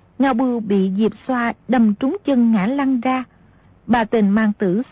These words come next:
xông lên bắt giữ. Không bao lâu, mười mấy người của Mộc Dương Phủ hoàn toàn bị đánh ngã. Trịnh Khách Sạn biết toàn thân bị thương nên không hề kháng cự, cũng bị khống chế. Bọn mang tử mang theo gân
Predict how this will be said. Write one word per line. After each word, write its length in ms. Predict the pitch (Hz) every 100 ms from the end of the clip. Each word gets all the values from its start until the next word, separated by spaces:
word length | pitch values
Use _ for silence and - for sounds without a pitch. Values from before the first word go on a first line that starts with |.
| -
xông 180 | 226
lên 280 | 220 220 196 -
bắt 140 | 330 - -
giữ. 320 | 196 175 269 - _ _ _ _ _ _ _
Không 320 | - - 247 208
bao 140 | 208
lâu, 280 | 214 220 202 - _ _ -
mười 200 | 226 208
mấy 200 | 196 262
người 320 | 381 262 196
của 140 | -
Mộc 280 | 254 285 -
Dương 220 | 214 254 247
Phủ 260 | 220 190 269
hoàn 240 | 240 196
toàn 300 | 170 214 185
bị 120 | 170 185
đánh 280 | 226 320
ngã. 300 | 302 185 175 277 _ _ _ _ _ _ _
Trịnh 280 | 247 190 202
Khách 140 | 359 -
Sạn 200 | 233 185
biết 180 | 233 370 - _
toàn 260 | 254 208 180
thân 240 | 294 285
bị 160 | 226 175
thương 340 | - 269 285 254 _ _ -
nên 280 | 240 214
không 300 | 202 - 240
hề 260 | 226 220 170
kháng 340 | - 226 269 370
cự, 320 | - 185 170 180 _ -
cũng 260 | 196 180
bị 200 | 277 180
khống 300 | 160 - 220 285 -
chế. 260 | 240 262 392 - - - _ _ - _ -
Bọn 280 | 226 196
mang 160 | 233 269
tử 300 | 247 190 214
mang 300 | 320 277 214
theo 240 | 240 233
gân 280 | 202 233 208